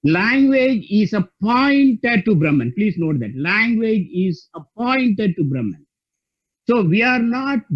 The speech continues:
describing anything. No doubt language is used for the empirical purposes or in the phenomenal world, that I agree. But the same language we are use, we are using in order to say something about their language fa-,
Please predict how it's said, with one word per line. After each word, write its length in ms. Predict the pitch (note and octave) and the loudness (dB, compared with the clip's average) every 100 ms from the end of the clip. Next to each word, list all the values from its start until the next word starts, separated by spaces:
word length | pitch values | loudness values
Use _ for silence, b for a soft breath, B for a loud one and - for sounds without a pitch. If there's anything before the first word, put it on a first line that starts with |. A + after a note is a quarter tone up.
| A#2+ | -2
describing 720 | F#3+ F#3+ - C4 C4 A#3+ A3+ | -2 -2 -2 0 2 0 0
anything. 600 | G3 F#3+ D#3+ A#2 G#2 - - | -2 -2 0 -2 -4 -10 -12
No 240 | F3 A3+ A#3 | -8 -4 -4
doubt 280 | G#3+ A#3 | -2 -2
language 540 | F#3+ E3+ G#3 G#3+ G#3 G#3 | -2 -2 0 0 0 0
is 240 | F#3+ E3+ | 0 -2
used 280 | F3+ A3 F#3+ F#3 | -2 -4 -6 -12
for 360 | F3+ F#3+ A3 C4 - - | -10 -6 -4 -4 -6 -2
the 140 | F3 | 0
empirical 480 | E3+ E3 F3+ F3+ D3 | 0 0 -2 -2 -6
purposes 580 | C#3 C3 B2+ E3 G#3+ F3+ | -6 -8 -10 -8 -10 -10
or 80 | E3+ | -10
in 180 | G3 E3+ | -6 -6
the 100 | F#3+ | -6
phenomenal 500 | F#3 G3 A3 A3 G3+ | -10 -10 -8 -8 -8
world, 220 | A3 A#3 D3+ | -6 -4 -4
that 120 | F3 F3+ | -6 -8
I 140 | F#3 | -6
agree. 360 | F#3 G#3 D#3 D#2 _ _ _ _ _ - | -6 -4 -4 -6 _ _ _ _ _ -6
But 120 | D3 | -2
the 120 | D3+ C3+ | -2 -2
same 420 | B3 D#4 D#4+ C#4+ | -2 2 4 2
language 560 | F#3 C3+ G2 F#2 - - _ _ _ _ | 2 -2 -4 -8 -14 -20 _ _ _ _
we 140 | E3+ F#3 | 0 2
are 160 | F3 | 2
use, 840 | E3+ F#3 G3+ G#3+ A3 F3+ - - _ _ _ _ _ _ | 2 2 2 2 0 -2 -6 -20 _ _ _ _ _ _
we 120 | F3 | 0
are 100 | G3 | 2
using 400 | E3 F3 F3 A#3+ | 2 2 0 -2
in 220 | F3 G3+ A3 | -2 -2 -2
order 220 | B3 A#3 B3+ | -2 -2 -4
to 100 | G#3 | -8
say 300 | - B3 A#3 | -4 -4 -4
something 600 | A3 A#3 A3 C#4+ D4 C#4+ | -4 -4 -4 -4 -2 -2
about 380 | C4 A#3 C3 C3+ - _ D3 | -2 -2 -4 -6 -16 _ -4
their 180 | A3 | -2
language 460 | C4 B3+ B3+ A#3 F#3+ | 0 0 0 0 0
fa-, 320 | A3 G#3+ F#3+ | 0 -2 -4